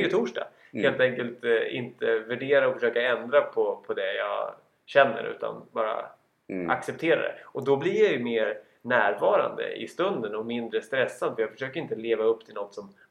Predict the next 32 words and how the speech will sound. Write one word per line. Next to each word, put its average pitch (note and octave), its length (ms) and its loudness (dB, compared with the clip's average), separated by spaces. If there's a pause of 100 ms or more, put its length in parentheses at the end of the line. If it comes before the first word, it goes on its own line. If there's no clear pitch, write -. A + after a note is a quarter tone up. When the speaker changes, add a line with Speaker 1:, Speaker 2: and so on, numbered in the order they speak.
Speaker 2:
borde A#2+ 440 -4 (180)
vara, - 520 -2
utan A2 440 -8
jag, A2 360 -4
jag A#2 180 0
är C3+ 260 2
som A#2 240 -6
det A2+ 80 -4
är, G#2+ 280 -2
och - 100 -6 (280)
då - 280 2
får - 180 -4
jag A#2 160 -2
liksom A2 400 -8 (320)
all A2+ 180 -2
den A2 100 -8
här A2 100 0
uppmärksamheten G#2 720 -2
och G#2+ 220 -2
uppskatta - 460 -2
allt - 200 -6
fint - 260 -12
som - 140 -14
faktiskt - 360 -16
finns. - 440 -16 (180)
Speaker 1:
Mm. E2 260 -8 (1000)
Och B2 100 -2
det B2+ 120 2
blir C3 180 2
mer A#2+ 200 2
att A2 320 0
vara A2 320 -2